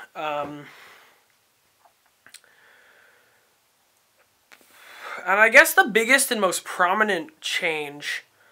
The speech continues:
is, um, I don't know, I've, I talked about Camp Center Stage on here last year, my camp. It's probably the most important place in my life.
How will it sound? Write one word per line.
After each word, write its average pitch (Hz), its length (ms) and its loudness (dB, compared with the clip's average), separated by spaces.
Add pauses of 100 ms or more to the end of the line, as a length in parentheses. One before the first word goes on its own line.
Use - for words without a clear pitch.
(600)
is, 170 240 -4
um, 143 420 -4 (540)
I 165 80 -2
don't 170 80 -2
know, 160 120 -6
I've, 151 280 -4
I 151 100 -4
talked 175 340 -2
about 160 200 -6
Camp 156 220 -6
Center 147 260 -8
Stage 143 300 -12
on 135 120 -12
here 135 140 -16
last 131 300 -12
year, 147 80 -12
my 131 120 -12
camp. 147 420 -10 (500)
It's - 560 -4
probably 208 440 4
the 156 220 -10
most 151 240 -6
important 139 380 -14
place - 260 -14
in 143 60 -16
my 82 140 -20
life. - 380 -16